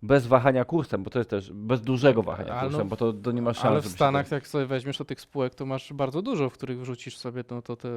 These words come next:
Speaker 2: te trzysta,
Speaker 1: Tak, ale to nie jest
Speaker 2: trzysta tysięcy
Speaker 1: fair do
Speaker 2: dolarów i
Speaker 1: końca.
Speaker 2: to nie jest
Speaker 1: To nie jest fair do końca, bo dużo tych spółek, które czerpie korzyści nie z amerykańskiego rynku i z amerykańskiej gospodarki, po prostu jest tam notowanych.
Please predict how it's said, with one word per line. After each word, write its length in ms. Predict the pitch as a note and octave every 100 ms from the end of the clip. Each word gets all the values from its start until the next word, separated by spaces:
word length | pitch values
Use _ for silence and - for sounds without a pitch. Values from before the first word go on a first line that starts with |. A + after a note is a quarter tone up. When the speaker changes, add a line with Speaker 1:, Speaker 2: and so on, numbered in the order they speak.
| A2+
Speaker 2:
te 260 | A2+ A2+ A2+ -
trzysta, 220 | - - F#3+
Speaker 1:
Tak, 200 | G3 F#3
ale 120 | D#3
to 140 | D3 D3
nie 100 | C#3+
jest 140 | C3+
Speaker 2:
trzysta 100 | C#3+
tysięcy 0 |
Speaker 1:
fair 140 | C#3
do 60 | B2+
Speaker 2:
dolarów 160 | B2+ B2
i 20 |
Speaker 1:
końca. 300 | G2+ G2 C#3+
Speaker 2:
to 40 | A#2+
nie 40 |
jest 120 | A#2 B2+
Speaker 1:
To 60 |
nie 100 | B2+
jest 180 | B2 -
fair 220 | A2+ A2
do 120 | G#2
końca, 360 | - G2+ G2+ F2
bo 180 | F2+ A#2+
dużo 300 | C3 B2+ A2+
tych 140 | A2+
spółek, 360 | - A#2+ A2 -
które 420 | - G#2+ G#2 F#2+ - - _
czerpie 320 | A2+ G#2 G#2
korzyści 460 | A2 G#2 G2+ - A2+
nie 220 | C#3+ D3
z 120 | A#2
amerykańskiego 1080 | A#2+ A#2 A2 G2 G#2+ - A2 A2 G#2 G2+ -
rynku 460 | G#2+ A#2+ A2+ - G#2
i 60 | G#2+
z 40 |
amerykańskiej 640 | G#2 G2+ - A2 A2 G#2+
gospodarki, 600 | F#2+ G#2 - G#2 A2 -
po 100 | A2+ A2
prostu 360 | A#2 A2+ A#2
jest 160 | A2+ -
tam 180 | G#2 G#2+
notowanych. 680 | G#2 G#2 G2 F2 C#2+ -